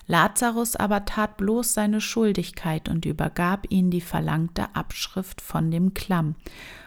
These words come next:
Von dem Übrigen aber war er durch ganze fünfunddreißig Jahre sehr still und äußerst verschwiegen. Bis dahin wurde Gitschner fünfundsechzig Jahre alt,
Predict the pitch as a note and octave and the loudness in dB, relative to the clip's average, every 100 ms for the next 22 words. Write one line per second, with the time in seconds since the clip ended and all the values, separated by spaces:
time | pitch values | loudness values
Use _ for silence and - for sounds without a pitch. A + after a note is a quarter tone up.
0 | - - F#3+ F#3 F#3+ F#3+ A#3 B3+ - B3+ | -20 0 4 6 4 4 4 6 6 6
1 | B3 A#3+ - F#3+ F#3 F#3+ E3 D#3+ E3 D#3+ | 2 2 2 2 2 2 2 2 0 -2
2 | D3 D#3 - E3+ E3+ E3+ - - - A3+ | -4 -8 -6 -2 0 -2 -6 -10 2 6
3 | A#3 A#3 A3+ F#3+ E3+ E3+ - F3+ E3+ D#3 | 6 4 2 2 0 0 -4 -2 0 0
4 | E3 E3 - F3+ G3+ G#3+ - - E3+ E3+ | 0 -4 -2 0 0 -2 -4 -4 0 0
5 | E3+ E3 F3 - D#3+ D3 - F3 - - | -2 -2 -4 -4 -4 -4 -4 -6 -6 -8
6 | - - G3+ - - D#3 - - D#3 - | -10 -4 -2 -2 0 0 0 -2 -2 -6
7 | - - - - - - F#3 - - - | -10 -8 -8 -10 -12 -2 2 2 2 4
8 | G3 C4 C#4 C#4 C4+ A3 A3 A3 G#3+ F#3 | 6 8 6 6 6 4 2 0 0 -2
9 | F#3 - - D3 D3+ - - A3 A#3 G#3+ | -2 -4 -2 -4 -6 -6 0 4 4 2
10 | G3+ F3 - - F#3 F3+ - D3+ D#3+ D#3 | 0 -2 -4 -6 -6 -4 -2 0 0 -2
11 | D3+ D3+ D3+ - | -4 -4 -4 -8